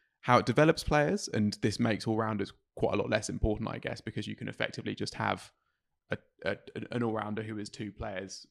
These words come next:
uh, with the impact player rule. But it might also mean that, uh, you have less batters sort of adopting an anchor role, because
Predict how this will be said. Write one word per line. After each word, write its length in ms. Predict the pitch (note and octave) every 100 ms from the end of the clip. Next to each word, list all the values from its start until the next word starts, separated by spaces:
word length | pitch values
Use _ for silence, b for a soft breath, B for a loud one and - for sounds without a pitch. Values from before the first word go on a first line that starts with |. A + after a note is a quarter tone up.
| -
uh, 140 | G#2+
with 140 | - A2
the 80 | G#2+
impact 320 | G2+ A2+ -
player 220 | A2 G#2
rule. 320 | G#2 F#2 - -
But 140 | -
it 120 | -
might 240 | A#2+ A#2 -
also 260 | A2+ B2
mean 220 | A#2 A#2
that, 160 | A#2 A2+ - _ _
uh, 300 | B2+ A2 F#2+ - -
you 80 |
have 160 | A2+ A#2
less 240 | B2 A#2 - _ _ -
batters 500 | C3 - B2+ A#2+ - b b
sort 160 | - A2+
of 40 |
adopting 440 | A2 A2 - - B2
an 80 |
anchor 360 | A#2+ C3+ D3 D3
role, 300 | C#3 C#3+ D#3+
because 580 | E3 A#2 A2 G#2 -